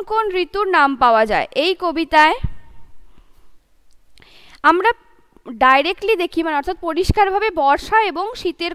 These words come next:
কথা এখানে উল্লেখ পাচ্ছি। এই কবিতায় বর্ষা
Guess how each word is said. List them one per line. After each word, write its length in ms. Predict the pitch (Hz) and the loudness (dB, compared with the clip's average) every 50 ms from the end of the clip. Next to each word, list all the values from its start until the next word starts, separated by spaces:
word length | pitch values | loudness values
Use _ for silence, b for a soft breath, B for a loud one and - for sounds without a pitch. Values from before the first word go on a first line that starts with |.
| - | -4
কথা 200 | 359 359 - 440 466 392 | -4 -4 -2 -2 -4 -4
এখানে 280 | 330 - 339 320 359 480 659 719 b b b b b b 330 | -2 -4 -4 -4 -4 -4 -4 -6 b b b b b b -4
উল্লেখ 240 | 349 320 311 277 - - - | -4 -2 0 -2 -2 -2 -4
পাচ্ছি। 320 | 220 214 - - - - - B B B B B B - 285 | -6 -6 -6 -8 -12 -14 -14 B B B B B B -8 -4
এই 80 | 330 381 349 - | -4 -4 -6 -6
কবিতায় 420 | 349 330 269 330 311 - 359 403 392 294 277 | -10 -10 -8 -10 -4 -2 -2 -2 -2 -4 -6
বর্ষা 580 | 254 254 262 269 - - - - - 381 359 | -4 -4 -4 -4 -6 -14 -16 -6 -2 0 2